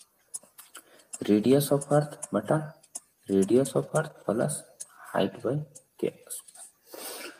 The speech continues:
तुमको दे दिया है ना सब कुछ, क्या क्या दे दिया है? G dash तुमको दे दिया है, कितना कह रहा है?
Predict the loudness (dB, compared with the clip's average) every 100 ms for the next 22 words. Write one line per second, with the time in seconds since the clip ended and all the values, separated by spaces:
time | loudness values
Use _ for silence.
0 | _ 0 4 6 6 6 4 2 -2 -4
1 | -6 -2 0 0 -2 -12 _ _ -20 -20
2 | -20 -18 -2 -2 2 2 2 -4 -6 -8
3 | -12 -18 -10 0 6 6 6 2 2 4
4 | 4 2 0 -2 -4 -2 0 0 -2 -4
5 | -6